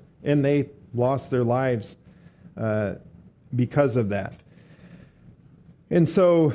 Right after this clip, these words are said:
uh, we also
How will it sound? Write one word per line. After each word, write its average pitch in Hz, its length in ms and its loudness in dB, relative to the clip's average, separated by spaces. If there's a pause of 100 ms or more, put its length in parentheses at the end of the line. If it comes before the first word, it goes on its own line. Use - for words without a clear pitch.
(540)
uh, 127 440 0 (880)
we 160 200 4
also 156 760 2